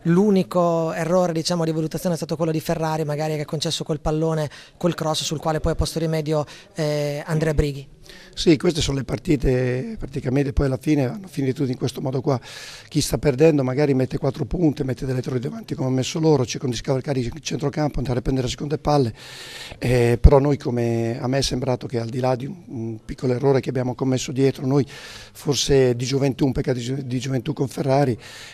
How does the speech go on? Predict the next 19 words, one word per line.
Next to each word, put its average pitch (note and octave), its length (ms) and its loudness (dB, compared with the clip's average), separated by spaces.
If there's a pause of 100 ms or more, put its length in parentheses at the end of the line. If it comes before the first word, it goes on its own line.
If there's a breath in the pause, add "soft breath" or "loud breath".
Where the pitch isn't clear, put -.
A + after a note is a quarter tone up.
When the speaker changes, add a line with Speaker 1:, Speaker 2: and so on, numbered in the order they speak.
Speaker 2:
eh, E3+ 220 -14
mm, B2+ 540 -2
sulle C3 280 0
palle B2+ 220 2
alte B2+ 480 2 (160)
siamo A#2+ 240 -4
stati B2 260 -4
bravi A2+ 380 -4
perché A#2+ 200 -8
siamo A#2 140 -6
stati A#2 200 -8
molto A#2 240 -6
attenti, B2 680 -2
siamo B2 220 -8
stati A2+ 520 -2 (1080 loud breath)
una B2+ 140 -4
squadra A#2 520 -2
che A#2 200 -6
oggi A#2 460 -6